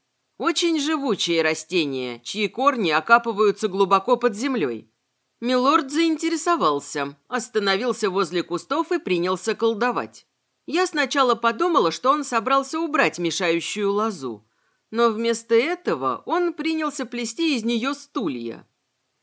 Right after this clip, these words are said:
Ветки, колючки и гибкие прутья лозы под его руками сами свивались кольцами,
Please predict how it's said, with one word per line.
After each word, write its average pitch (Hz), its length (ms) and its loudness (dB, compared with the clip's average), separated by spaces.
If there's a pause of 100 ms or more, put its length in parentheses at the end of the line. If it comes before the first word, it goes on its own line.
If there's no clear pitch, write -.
Ветки, 247 500 -2
колючки 185 600 0
и 185 100 0
гибкие 220 460 -2
прутья 208 440 -2
лозы 185 400 0
под 214 280 -4
его 285 300 -2
руками 285 460 -2
сами 320 340 -2
свивались 254 640 -2
кольцами, 147 640 -2